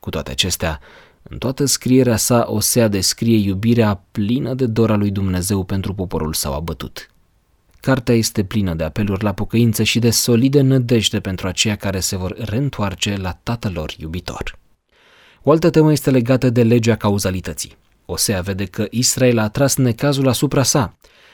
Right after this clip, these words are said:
Dezastrele naturale și înfrângerile militare pe care le-a suferit Israel au avut la bază legea providențială a cauzei și efectului, cu toate că Osea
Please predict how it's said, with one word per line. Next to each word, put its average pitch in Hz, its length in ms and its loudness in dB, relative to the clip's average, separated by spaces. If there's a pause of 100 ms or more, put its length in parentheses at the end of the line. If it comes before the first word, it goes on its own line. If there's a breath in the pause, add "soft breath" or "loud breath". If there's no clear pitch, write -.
(100)
Dezastrele 175 600 2
naturale 127 520 2
și 107 300 -2
înfrângerile 113 680 2
militare 123 560 2
pe 110 140 -2
care 107 260 0
le-a 95 140 -2
suferit 101 480 -4
Israel 117 580 -2 (160)
au 104 260 -6
avut 117 260 -2
la 123 120 2
bază 120 380 2
legea 113 460 4
providențială 131 960 2
a 110 140 0
cauzei 160 420 2
și 160 160 0
efectului, 87 560 -2 (320 soft breath)
cu - 100 -10
toate 95 220 -4
că 71 100 -6
Osea 82 420 -2